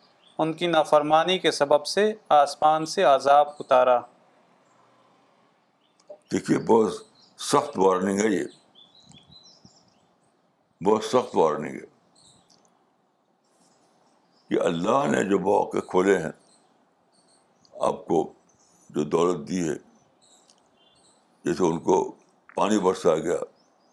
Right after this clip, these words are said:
Speaker 2: آپ، پٹرول کا سمندر آپ کے نیچے جاری کیا گیا وغیرہ۔ تو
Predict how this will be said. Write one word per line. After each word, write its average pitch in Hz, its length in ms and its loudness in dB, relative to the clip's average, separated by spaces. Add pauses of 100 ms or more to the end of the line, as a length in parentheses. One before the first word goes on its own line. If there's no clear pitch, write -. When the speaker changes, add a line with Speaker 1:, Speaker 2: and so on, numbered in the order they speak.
(300)
Speaker 2:
آپ، 76 200 0 (1300)
پٹرول - 640 -2 (120)
کا 92 100 0
سمندر 82 480 -2 (760)
آپ - 280 -4
کے 87 80 -4
نیچے 85 240 -10
جاری 85 320 -4
کیا 76 180 -6
گیا - 180 -10 (520)
وغیرہ۔ 87 420 0 (2500)
تو 110 380 0